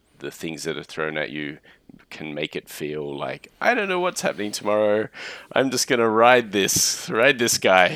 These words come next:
It's a, <laughs> it's a beast." And, uh,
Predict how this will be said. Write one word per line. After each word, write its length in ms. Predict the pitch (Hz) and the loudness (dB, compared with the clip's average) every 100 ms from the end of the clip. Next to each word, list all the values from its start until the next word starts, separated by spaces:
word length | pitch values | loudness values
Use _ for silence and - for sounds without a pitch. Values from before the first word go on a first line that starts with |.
| - | -4
It's 220 | 127 - | -8 -4
a, 260 | 117 117 - - | 0 2 0 -4
<laughs> 100 | - | -12
it's 220 | - - | -6 -6
a 40 | |
beast." 420 | 120 123 104 - - - - - | 0 0 0 -6 -10 -18 -14 -8
And, 360 | 90 85 71 - | -6 -6 -8 -4
uh, 260 | 78 73 | -2 -2